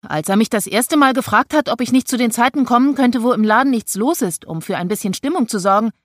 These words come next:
hätte ich ihm beinahe eine geknallt. Und ich hätte es auch getan, wenn ich irgendeine Aussicht gehabt hätte, sein dickes, rundes Melonengesicht mit dem grauen Bratthaarschnurrbart zu treffen.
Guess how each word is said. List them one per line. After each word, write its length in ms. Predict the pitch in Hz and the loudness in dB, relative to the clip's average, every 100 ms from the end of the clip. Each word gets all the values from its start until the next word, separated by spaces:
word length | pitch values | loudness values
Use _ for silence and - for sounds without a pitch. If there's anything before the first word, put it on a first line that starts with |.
| _ _ - | _ _ -8
hätte 160 | 220 | -4
ich 80 | 208 | 0
ihm 80 | 208 | 2
beinahe 260 | 214 233 | 4 4
eine 200 | 196 202 | 2 0
geknallt. 560 | 196 185 - 208 190 - - _ | -2 -6 -2 -2 -4 -10 -20 _
Und 260 | - 147 160 | -12 -8 -4
ich 140 | 220 | 0
hätte 180 | 269 311 | 0 2
es 80 | 294 | 0
auch 120 | 285 | 2
getan, 520 | 294 240 277 247 165 | 0 2 4 4 0
wenn 160 | 175 202 | -2 -2
ich 180 | - - | 0 0
irgendeine 500 | 330 277 262 262 - | 0 2 2 2 4
Aussicht 380 | 294 277 - | 2 0 -4
gehabt 280 | 214 214 - | 0 0 0
hätte, 180 | 226 240 | -2 0
sein 240 | 214 220 - | 0 0 0
dickes, 420 | 320 214 - - | 0 0 -2 0
rundes 280 | 277 285 240 | 2 2 2
Melonengesicht 760 | 233 226 285 294 226 208 220 | 2 2 2 2 0 -2 -4
mit 160 | 220 220 | -2 -2
dem 120 | 226 | -2
grauen 320 | 202 226 277 | 2 4 4
Bratthaarschnurrbart 840 | 220 240 285 226 208 208 214 220 220 | 2 2 2 0 -2 0 0 0 -2
zu 100 | 247 | -6
treffen. 380 | - 233 180 | -2 -2 -2